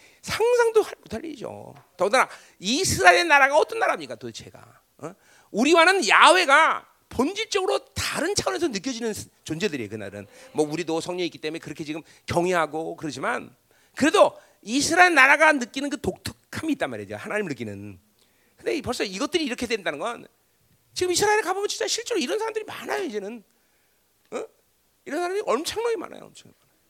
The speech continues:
응? 이스라엘 타락이 그렇게, 뭐, 교회도 마찬가지예요. 교회 타락과 이스라엘 타락은 똑같이 간다는 말을 내가 그래서 한다 이 말이죠. 자, 가자 이 말이요. 이제 이렇게 하면 설교가 길어지면 안 되는데 큰일 났다. 자, 자, 이 절로 가자 말이요, 이 절. 음.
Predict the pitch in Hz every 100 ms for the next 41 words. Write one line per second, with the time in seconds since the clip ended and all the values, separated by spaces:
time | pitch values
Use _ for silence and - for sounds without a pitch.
0 | - 147 - 185 247 240 202 226 185 139
1 | 165 - _ - - 539 - 320 381 370
2 | - - - - 254 294 - 262 233 214
3 | 233 - - 269 262 240 180 160 180 151
4 | 208 _ _ _ _ - 170 131 104 85
5 | 135 - 60 - 53 - _ - - _
6 | - - 147 135 113 180 - _ _ _
7 | 180 175 160 175 175 220 185 143 120 117
8 | 107 101 95 101 - 95 98 - - _
9 | - - _ _ _ _ _ - 330 311
10 | 175 143 113 110 107 185 - - - -
11 | - 120 87